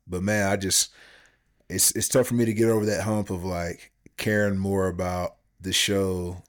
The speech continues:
than hunting, you know what I'm saying? And if I'm serious about doing this shit, it's like, I gotta do it. But man, it's so hard 'cause, I mean, I'm nonstop. Uh, but,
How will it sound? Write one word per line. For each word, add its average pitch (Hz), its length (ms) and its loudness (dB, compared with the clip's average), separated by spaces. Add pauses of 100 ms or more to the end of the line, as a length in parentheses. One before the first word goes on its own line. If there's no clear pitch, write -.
(100)
than 87 180 -6
hunting, 87 440 -4
you 90 120 -6
know 95 60 -4
what 90 80 -4
I'm 92 60 -6
saying? 90 400 -2
And 87 80 -8
if - 120 -12
I'm 95 260 -2
serious 95 380 0
about 85 260 -6
doing 90 180 -4
this 87 120 -6
shit, 87 320 -2 (420)
it's - 100 -6
like, 92 100 0
I 92 80 0
gotta 87 200 0
do 87 260 -4
it. 80 160 -8
But 85 140 -6
man, 92 240 -2
it's 87 100 0
so 87 160 -2
hard 90 220 -6
'cause, 92 140 -6
I 104 140 2
mean, 98 180 0
I'm 92 440 -2 (140)
nonstop. 87 1080 -4 (180)
Uh, 85 440 2 (1160)
but, 98 380 0